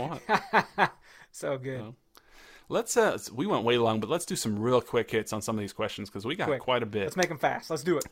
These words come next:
Speaker 1: Uh, let's see. Pacific Northwest, S K C supporters. Says, uh, "Thirteen games left. What kind of rotation is optimal for Giannis, Tommy, and Agata the rest of the way?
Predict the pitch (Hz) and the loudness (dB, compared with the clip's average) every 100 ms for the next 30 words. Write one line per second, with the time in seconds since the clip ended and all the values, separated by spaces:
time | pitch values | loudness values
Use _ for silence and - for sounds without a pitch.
0 | - 110 107 117 - 107 - 131 123 123 | -4 -2 -2 -2 -4 -6 -4 -4 -2 -2
1 | 113 123 104 - 127 - 123 131 - - | -2 -4 -4 -4 -6 -6 -8 -6 -6 0
2 | 135 107 101 - - - - - _ - | 2 2 0 -10 -20 -20 -20 -20 _ -10
3 | 120 104 101 - 139 143 - 131 123 127 | -6 -2 -4 2 4 4 2 2 4 2
4 | 120 117 120 135 - 107 120 151 - 156 | 2 4 2 2 -4 -4 0 0 0 0
5 | 120 113 110 165 190 - 98 101 - 117 | 2 0 0 -2 -2 -4 -6 -8 -4 -4
6 | 117 120 113 107 110 104 113 120 113 95 | -2 -4 -4 -4 -6 -4 0 0 0 -4
7 | - - 117 117 110 101 101 110 110 110 | -8 -2 0 0 -4 -6 -6 -2 -2 -2
8 | 107 101 110 107 113 110 113 160 110 92 | -4 -4 -6 -6 -8 -6 -2 0 0 -4